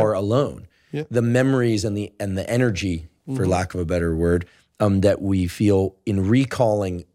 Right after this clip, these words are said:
Speaker 1: social experiences
Speaker 2: Yeah.
Speaker 1: and
Speaker 2: Yeah.
Speaker 1: anticipating social experiences is really powerful. You, you mentioned, um, that, you know, that people can't have children if they spend all their time alone. It's actually, I
Speaker 2: <laughs>
Speaker 1: realize you're not on social media, and more,
Speaker 2: <laughs>
Speaker 1: more power to you,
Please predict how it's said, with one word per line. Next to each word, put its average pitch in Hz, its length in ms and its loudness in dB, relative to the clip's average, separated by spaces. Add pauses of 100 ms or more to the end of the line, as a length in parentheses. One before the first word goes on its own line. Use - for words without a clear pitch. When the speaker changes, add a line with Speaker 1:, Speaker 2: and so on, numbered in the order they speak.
(220)
Speaker 1:
social 101 440 -6
experiences 85 800 -8
Speaker 2:
Yeah. - 60 -10
Speaker 1:
and 104 120 -4
Speaker 2:
Yeah. - 80 0
Speaker 1:
anticipating 120 760 0
social 98 340 -6
experiences 87 560 -6
is 82 220 -8
really 104 340 2
powerful. 95 600 0 (320)
You, 165 160 4
you 160 140 0
mentioned, 185 560 2
um, 107 380 0 (800)
that, 117 300 0 (120)
you 120 180 2
know, 104 300 2 (240)
that 117 160 -4 (180)
people 127 220 -2
can't 123 180 0
have 107 140 -2
children 101 340 0
if 87 80 -2
they 101 80 -4
spend 95 240 -4
all 87 120 0
their 87 120 -2
time 90 220 -4
alone. 85 340 -2
It's 127 160 -2
actually, 160 420 2
I 113 100 0
Speaker 2:
<laughs> 113 100 0
Speaker 1:
realize 143 240 0
you're 139 100 -2
not 110 240 -2
on 98 140 -4
social 95 340 -6
media, 90 500 2
and 107 200 2
more, 117 160 4
Speaker 2:
<laughs> 110 80 -2
Speaker 1:
more 107 340 2
power 98 320 0
to 98 140 -4
you, 98 200 0